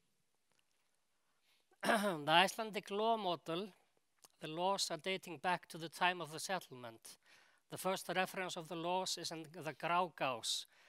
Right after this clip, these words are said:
which is one of the oldest legal books in the world, I believe,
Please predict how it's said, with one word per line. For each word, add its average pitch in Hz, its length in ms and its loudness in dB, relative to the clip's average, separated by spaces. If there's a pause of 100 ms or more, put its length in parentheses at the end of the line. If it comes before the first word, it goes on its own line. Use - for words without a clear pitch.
(200)
which 151 160 -16
is 139 140 -4
one 170 160 -4
of 151 80 -2
the 160 80 0
oldest 170 460 -4
legal 175 340 -2
books 160 340 -6
in 160 80 -8
the 147 80 -8
world, 151 340 -4
I 139 60 -6
believe, 123 380 -8